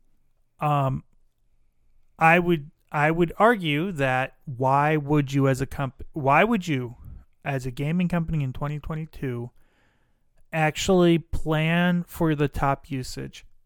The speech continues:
when you have been taught time and time again,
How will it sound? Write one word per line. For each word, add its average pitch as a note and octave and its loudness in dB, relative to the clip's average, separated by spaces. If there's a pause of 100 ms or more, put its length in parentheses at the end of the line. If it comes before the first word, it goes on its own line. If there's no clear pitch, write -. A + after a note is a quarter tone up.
(140)
when D3+ -2
you D3 -2
have C3+ -4
been C3 -2
taught C#3+ 0 (460)
time D3+ -2
and C#3+ -10
time C#3+ -2
again, D3 -2